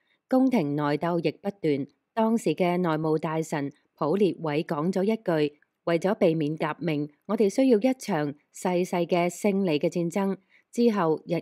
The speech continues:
俄戰爭爆發，結果俄國慘敗，最終引爆一九零五年第一次俄國革命。一個內外交困嘅政權，往往會選擇將矛頭轉移到外面。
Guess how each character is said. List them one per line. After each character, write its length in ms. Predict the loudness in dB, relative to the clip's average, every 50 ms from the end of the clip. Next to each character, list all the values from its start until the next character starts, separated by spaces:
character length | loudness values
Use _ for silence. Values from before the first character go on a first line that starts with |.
| -4 -4
俄 180 | -2 -2 -2
戰 240 | 0 0 0 0 0
爭 200 | 0 0 -2 0
爆 200 | 0 -2 -2 -2
發， 260 | -4 -2 -2 -2 -2 -4 -6 _ _ _ _ _ _ _
結 140 | -2 -2 0
果 300 | 0 0 0 2 2 2 0
俄 100 | 0 0
國 200 | 0 0 -2 -2
慘 320 | -2 -4 -6 -4 -2 -2 -2
敗， 320 | -4 -4 -4 -4 -6 -6 -10 _
最 160 | _ 0 0
終 220 | 2 2 2 4 4
引 220 | 2 2 0 0
爆 260 | 0 0 0 0 0
一 160 | 0 0 -2 -2 -2 -2
九 120 | -2 0
零 280 | 0 0 0 -2 -2 -4
五 100 | -4 -2 0 0
年 240 | 0 0 0 0
第 100 | -2 0
一 100 | 0 0 0
次 160 | 0 2 2 2 2 2 0 0 0
俄 140 | 0 -2
國 160 | 0 0 -2 -2
革 200 | -2 -4 -4 -4
命。 360 | -2 -2 -2 -2 -2 -4 -6 _ _ _ _ _ _ _ -2
一 40 | 0
個 260 | 2 2 2 2 2 2
內 300 | 2 2 2 2 0 0 0 0
外 160 | 0 0 0
交 260 | 0 -2 -2 -2 -2
困 280 | -2 0 0 0 0 0
嘅 160 | 0 -2 0
政 200 | 0 -2 -2 0
權， 360 | 0 0 0 0 0 -4 -8 _ _ _ _ _
往 280 | -4 -2 -2 -2 -2
往 280 | -2 0 0 -2 -2 -2
會 120 | -2 -4
選 280 | -4 -2 -2 -2 -2 -2
擇 240 | -2 -2 -4 -4 -6 -10 _ _ _ _ _ -2
將 160 | 0 2 2
矛 240 | 2 0 0 0 -2
頭 220 | -2 -2 -2 -2
轉 200 | -2 -2 -2 0
移 160 | 2 2 2
到 140 | 2 0 -2
外 240 | 0 0 0 0 0
面。 300 | 0 0 0 -2 -2